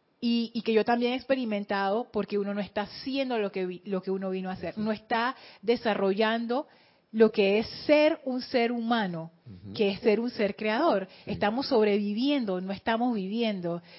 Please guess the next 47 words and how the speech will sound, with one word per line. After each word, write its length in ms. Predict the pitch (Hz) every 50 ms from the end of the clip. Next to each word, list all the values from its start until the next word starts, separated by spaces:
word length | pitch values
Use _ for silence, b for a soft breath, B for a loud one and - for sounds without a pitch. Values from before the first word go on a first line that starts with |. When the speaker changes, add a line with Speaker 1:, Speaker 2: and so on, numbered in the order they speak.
| B B B
Speaker 1:
Entonces, 480 | - 202 196 190 240 220 226 226 226 -
eso 260 | - 208 202 196 247
me 100 | 233 220
parece 240 | 196 190 190 - 247
interesante. 500 | 240 - 202 190 185 - 233 233 - 190
¿Qué 140 | - 214 220
va 60 | 226
a 60 | 226
pasar 460 | - 254 240 - 262 247 233 254 294 B B B B B B B B B _
cuando 300 | - 233 226 226 220 208
ya 160 | 202 214 214
la 100 | 233 247
robótica 760 | 254 247 208 202 208 214 220 220 240 220 - 220 220 233 233 _ -
asuma 460 | 208 190 190 - - 233 226 226 226
muchas 320 | 220 233 233 - 233 226
de 60 | 226
las 120 | 202 190 -
funciones 400 | - 196 190 - 202 202 226 -
que 80 | -
hace 200 | 220 - - 220
la 100 | 220 202
humanidad? 360 | 190 190 185 180 185 190 190 180
Entonces, 180 | - 208 - -
¿qué 140 | 233 208
va 80 | 202 208
a 20 |
hacer 200 | 208 - 220 208
la 100 | 208 202
humanidad? 500 | 196 190 180 175 175 175 175 175 175 170 - - - -
Speaker 2:
Así 100 | - 175
es. 240 | 85 98 113 _ _ _ _ _ _ _
Speaker 1:
Quizás 340 | - 208 190 - 220 214 233
es 60 | 233
una 180 | 220 233 226 233
oportunidad 640 | 233 - 202 196 - 196 185 185 185 185 190 196
para 160 | - 214 214 202
entonces 280 | 190 196 180 208 214
empezar 380 | 220 208 202 185 - 190 185 196
a 60 | 208
mirar 260 | 208 196 185 185 185
hacia 300 | 202 214 - - 202 180
adentro 340 | 180 185 190 196 196 214 214
Speaker 2:
Hacia 100 | 202 -
Speaker 1:
y, 40 | 175
Speaker 2:
adentro. 200 | - 202 - -
Speaker 1:
pe-, 120 | 196 170 -
ok, 180 | 196 185 -